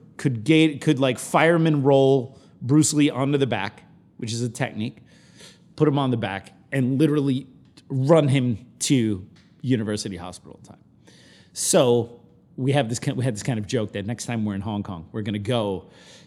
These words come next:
to Betty's apartment and we'll have to r-,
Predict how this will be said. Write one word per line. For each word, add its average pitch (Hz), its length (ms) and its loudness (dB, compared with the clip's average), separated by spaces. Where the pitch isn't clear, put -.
to 185 260 4
Betty's 147 360 4
apartment 117 680 -4
and 135 380 2
we'll 127 100 0
have 135 160 -2
to - 80 0
r-, 127 60 0